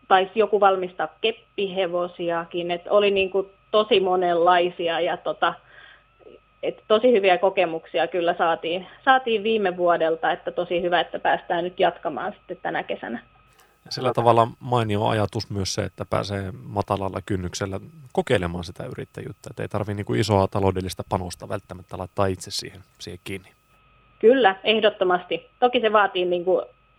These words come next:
Speaker 1: yritteliäisyyttä ja tekemistä sitten, sitten näiltä nuorilta, mutta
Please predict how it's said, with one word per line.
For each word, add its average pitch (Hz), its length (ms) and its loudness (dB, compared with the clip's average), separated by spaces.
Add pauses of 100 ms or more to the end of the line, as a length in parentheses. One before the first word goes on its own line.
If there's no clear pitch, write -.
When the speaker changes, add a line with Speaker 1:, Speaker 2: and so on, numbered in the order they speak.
(200)
Speaker 1:
yritteliäisyyttä 180 1000 2
ja 175 120 4
tekemistä 175 580 -4
sitten, 170 340 -10 (560)
sitten 226 240 0
näiltä 180 240 2
nuorilta, 165 480 2
mutta 180 380 0